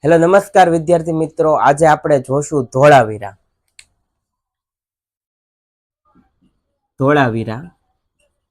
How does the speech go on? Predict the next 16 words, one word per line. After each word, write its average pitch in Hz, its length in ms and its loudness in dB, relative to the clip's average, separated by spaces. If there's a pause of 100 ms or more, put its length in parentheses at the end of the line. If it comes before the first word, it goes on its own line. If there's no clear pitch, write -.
(800)
સૌપ્રથમ 202 580 -4
ધોળાવીરાનો 175 640 0
અર્થ 165 360 0
જોશું. 151 460 -4
ધોળાવીરાનો 151 680 0
અર્થ 147 280 -4
થાય 139 240 -4
છે 135 140 -8
સફેદ 143 460 -4
રણ 151 240 2
અથવા 143 360 -2
કૂવો. 131 440 -6 (2500)
સફેદ 139 580 -8 (1120)
રણ 143 380 -2 (1300)
અથવા 143 340 -8
કૂવો. 139 460 -6